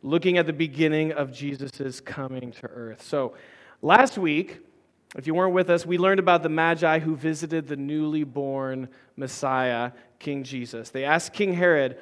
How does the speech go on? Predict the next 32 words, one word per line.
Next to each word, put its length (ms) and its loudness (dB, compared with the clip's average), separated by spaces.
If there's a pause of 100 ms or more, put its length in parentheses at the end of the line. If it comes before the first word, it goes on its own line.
(140)
"Where 340 4
is 180 0
he 440 0 (220)
who 180 2
is 140 0
to 80 -8
be 160 -4
born 640 -2 (180)
King 500 -2 (140)
of 520 -2 (200)
the 100 -10
Jews?" 960 -12 (400)
Right? 300 2
And 100 -4
King 200 2
Herod, 300 10
he 180 0
thought 180 4
he 100 -2
was 140 -4
the 80 0
King 160 -6
of 80 -6
the 60 -8
Jews, 280 -10
right? 180 -4
He 100 -6
was 100 -6
the 80 -8
King 320 -8
of 80 -6
Judea. 560 -8